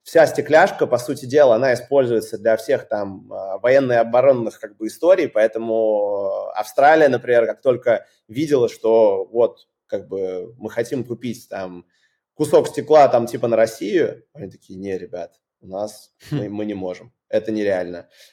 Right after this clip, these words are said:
Speaker 1: Вот. И я через своих корешей там, в Австралии, они мне покупали стекло там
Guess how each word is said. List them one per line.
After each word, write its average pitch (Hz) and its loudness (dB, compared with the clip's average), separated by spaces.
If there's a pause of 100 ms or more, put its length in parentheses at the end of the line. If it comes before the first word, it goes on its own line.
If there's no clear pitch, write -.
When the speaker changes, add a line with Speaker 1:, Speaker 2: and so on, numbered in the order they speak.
Speaker 1:
Вот. 131 2
И 127 -6
я 156 6
через 135 -4
своих 147 2
корешей 135 0
там, 139 0
в 117 -2
Австралии, 120 2
они 120 -2
мне 131 2
покупали 120 0
стекло 117 -2
там 139 -2